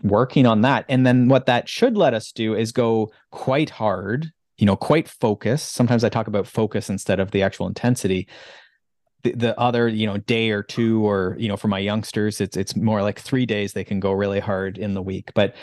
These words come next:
we only have so many days where we can go hard. Now, if you try and go hard every day, then it ends up being moderate every day, right? We regress to the mean. So that's where we end up with these not super training stimuli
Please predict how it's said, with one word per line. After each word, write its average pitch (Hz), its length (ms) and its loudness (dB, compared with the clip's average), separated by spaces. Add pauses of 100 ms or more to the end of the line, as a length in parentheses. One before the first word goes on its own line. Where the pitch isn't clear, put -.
(340)
we 117 80 6
only 127 180 8
have 117 140 4
so 123 180 4
many 117 300 6
days 104 420 0
where 104 120 0
we 98 100 0
can 101 100 -6
go 92 140 -6
hard. 101 560 -2 (500)
Now, 113 260 2
if 107 140 -2
you 110 60 0
try 139 220 0
and 123 160 2
go 110 180 2
hard 123 320 -2
every 104 180 -6
day, 107 280 -2
then 98 120 -4
it 98 140 -6
ends 104 180 -2
up 101 120 -2
being 95 360 -2
moderate 117 480 -2
every 98 200 -8
day, 98 120 -4
right? 117 200 2
We 110 80 0
regress 104 460 0
to - 120 -12
the 98 100 -2
mean. 98 440 2
So 101 240 -2 (400)
that's 131 160 0
where 131 100 4
we 113 100 2
end 113 140 2
up 113 80 0
with 117 160 -6
these 107 320 -2 (240)
not 131 400 0
super 147 460 0
training 143 840 0 (640)
stimuli 107 880 0